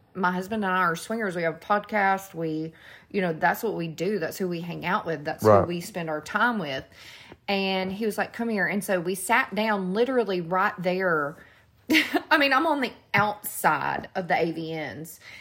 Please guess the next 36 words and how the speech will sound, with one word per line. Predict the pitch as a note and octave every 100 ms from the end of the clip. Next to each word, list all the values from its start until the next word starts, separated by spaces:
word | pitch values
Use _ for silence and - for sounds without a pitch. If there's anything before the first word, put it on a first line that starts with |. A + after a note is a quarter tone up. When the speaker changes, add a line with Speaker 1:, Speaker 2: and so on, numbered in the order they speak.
| - -
Speaker 1:
I, | G#3 -
like, | G3+ G3+
I |
haven't | A3 B3 A#3
even | G3+ F3+
gotten | F3 D#3+ C#3+
in | F#3+ F3 D3+ B2+
yet. | G#2 - - - - - -
And, | G3+ G3+ G3 F#3+ F#3 -
um, | F#3 F#3 F3+ F3 F3 _
he | G#3 B3
started, | A#3+ A#3 A3 G3+ F3 - _ -
you | A3+
know, | G3
kinda | F#3 A3 G#3 F#3
talking | - A3 C4 C4+
to | G#3+
me | G3 F#3+
about, | F#3+ F3+ F3+ F3 E3+ - - - - _ _
you | G#3+
know, | G3 F3 E3 E3 D3+ - _ _ _ _
"I | G3
would | F#3+ F#3 D#3+
love | F3+ F#3 F#3
to | G#3+
kinda | - G3 F#3
help | F#3+ G3 F3+ -
you, | F3+ F3 E3+ E3 D#3+ E3 - _ _ _ _ _ _ _ - - - - _ _
you | G#3+
know, | F#3+ F3+
expand | F#3 - - F3 E3
your | C#3+ D#3+
brand | G3 B3+ C#4 C#4 C4+ C4+ B3
and, | F3+ E3
Speaker 2:
Right. | A#2 G#2+ - - _
Speaker 1:
um, | G3+ F#3+ F3 E3+